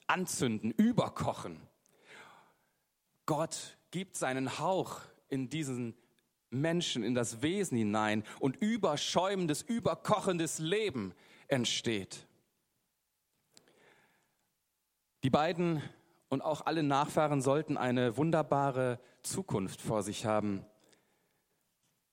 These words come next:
So wie die beiden anfänglich eben auch mit Gott Gemeinschaft hatten.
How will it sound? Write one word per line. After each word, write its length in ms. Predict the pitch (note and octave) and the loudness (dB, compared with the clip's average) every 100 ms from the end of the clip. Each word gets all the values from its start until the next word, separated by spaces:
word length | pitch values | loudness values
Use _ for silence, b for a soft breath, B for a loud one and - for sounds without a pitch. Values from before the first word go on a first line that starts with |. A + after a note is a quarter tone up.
| _ _ _ _ _ _ _ _ _ _ | _ _ _ _ _ _ _ _ _ _
So 180 | - B2+ | -2 0
wie 240 | C3 B2+ | 2 0
die 80 | B2 | 0
beiden 360 | A#2+ A#2+ C#3 C3+ | 2 2 2 0
anfänglich 500 | C3 C#3+ C#3+ C#3 C3 | -2 -2 -2 -2 -2
eben 160 | C#3+ | -2
auch 320 | B2+ E3 D3 - | 0 0 0 0
mit 220 | B2+ - | -4 0
Gott 420 | E3 - - - _ _ _ _ | -2 -2 -10 -14 _ _ _ _
Gemeinschaft 640 | B2 C3 D#3 D3 D3 D#3+ | 0 0 0 0 -2 -2
hatten. 360 | A#2 - F#2 | -8 -8 -10